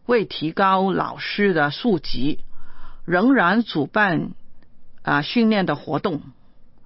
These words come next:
为了配合培训，他们出版了一系列的主日学老师训练的丛书。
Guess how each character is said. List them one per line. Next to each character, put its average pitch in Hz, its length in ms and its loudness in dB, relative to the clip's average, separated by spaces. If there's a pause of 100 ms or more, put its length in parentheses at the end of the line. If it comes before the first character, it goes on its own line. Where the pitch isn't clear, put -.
(640)
为 285 200 2
了 180 160 4
配 247 260 2
合 160 460 0
培 180 220 0
训， 185 360 0 (600)
他 254 280 2
们 185 260 2
出 262 220 -4
版 147 260 -4
了 151 220 -2 (240)
一 180 120 -4
系 220 320 -2
列 202 260 2
的 143 180 0
主 147 200 -2
日 180 160 2
学 151 340 0
老 135 260 0
师 175 240 -2
训 190 340 0
练 160 240 0
的 143 180 -6
丛 147 300 -6
书。 214 340 -4